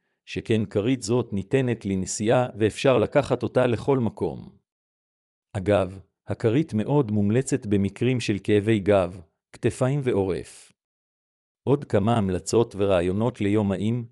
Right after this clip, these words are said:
מה קונים? קיבלו מאיתנו כמה המלצות למתנות יום האם.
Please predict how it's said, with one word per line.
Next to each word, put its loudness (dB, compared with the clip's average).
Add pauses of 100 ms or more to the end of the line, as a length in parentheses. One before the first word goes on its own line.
(120)
מה 0
קונים? -2 (1040)
קיבלו 0
מאיתנו 0
כמה 2
המלצות 2
למתנות 0
יום 0
האם. -10